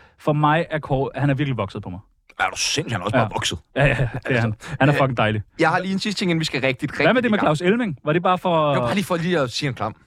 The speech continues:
Speaker 1: Nå, okay.
Speaker 2: Det er, vi skulle ikke noget mere med det.
Speaker 1: Mange tak, Sebastian.
Speaker 2: Selv tak. Øh, han kunne godt ringe ind, hvis du vil være med, Claus Elming. Jeg ved, du
Speaker 1: Det vil
Speaker 2: sidder
Speaker 1: jeg meget
Speaker 2: derude
Speaker 1: gerne.
Speaker 2: og, og lytter med.
Speaker 1: Du ved, der sidder en eller anden på hans ansigt lige nu.
Speaker 2: Øh, nå, jeg har nu lige været dommer. Nej, øh, jeg vil jo gerne hjælpe Christiane.
Speaker 1: Ja, ja. Med?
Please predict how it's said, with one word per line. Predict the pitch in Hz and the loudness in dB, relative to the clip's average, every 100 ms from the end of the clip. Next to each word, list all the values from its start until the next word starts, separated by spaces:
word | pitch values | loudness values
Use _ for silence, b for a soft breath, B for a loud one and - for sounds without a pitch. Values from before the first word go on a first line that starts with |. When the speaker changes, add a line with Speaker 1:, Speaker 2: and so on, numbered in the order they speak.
| - | -2
Speaker 1:
Nå, | 165 202 | 0 0
okay. | 190 135 107 | -2 -6 -6
Speaker 2:
Det | |
er, | 113 | -6
vi | 131 | -6
skulle | - 120 | -4 -4
ikke | |
noget | 113 104 | -2 -2
mere | 98 | -2
med | 92 | -4
det. | 80 | -6
Speaker 1:
Mange | 107 156 247 | -4 0 2
tak, | 190 | 0
Sebastian. | 196 165 165 151 - | -2 -4 -4 -6 -10
Speaker 2:
Selv | - 98 | -8 -6
tak. | 78 - B B B - | -8 -10 B B B 0
Øh, | 143 131 | 0 0
han | 127 | -2
kunne | 147 | 0
godt | 180 196 - | 0 0 0
ringe | 202 277 | -2 0
ind, | 254 | -4
hvis | |
du | 226 | 0
vil | 196 | 2
være | 175 | 2
med, | 175 233 | 2 0
Claus | 202 170 | 0 0
Elming. | 165 139 131 | 0 0 0
Jeg | 139 | 2
ved, | |
du | 190 | 2
Speaker 1:
Det | |
vil | 175 | 2
Speaker 2:
sidder | 208 | 2
Speaker 1:
jeg | 262 | 2
meget | 233 247 | 2 2
Speaker 2:
derude | 180 | 2
Speaker 1:
gerne. | 160 | 0
Speaker 2:
og, | |
og | 143 | 0
lytter | 139 139 | 0 0
med. | 127 117 123 | 0 -2 0
Speaker 1:
Du | 123 | 0
ved, | 113 | 2
der | 131 | 0
sidder | - 139 | -2 -4
en | 127 | -2
eller | 113 | -2
anden | |
på | 117 | -2
hans | 107 | -4
ansigt | 101 113 113 | -4 -6 -8
lige | 120 | -10
nu. | 104 - - - - 151 B B 156 | -12 -14 -16 -10 -10 -10 B B -4
Speaker 2:
Øh, | 117 107 | -2 0
nå, | 98 | -2
jeg | 107 | -4
har | 92 | -2
nu | 92 | -4
lige | 98 120 | -4 -4
været | 98 | -6
dommer. | 85 80 95 B B _ - | -6 -6 -10 B B _ 0
Nej, | 139 123 - | 2 2 0
øh, | 156 143 | 2 4
jeg | 170 | 2
vil | 185 | 2
jo | 175 | 0
gerne | 170 | 0
hjælpe | 165 160 | 0 -2
Christiane. | - - 104 92 - _ _ _ _ _ _ _ - | -2 -4 -4 -4 -10 _ _ _ _ _ _ _ -4
Speaker 1:
Ja, | 139 127 | 0 2
ja. | 117 156 - _ _ | 2 0 -4 _ _
Med? | - 127 160 | 0 2 2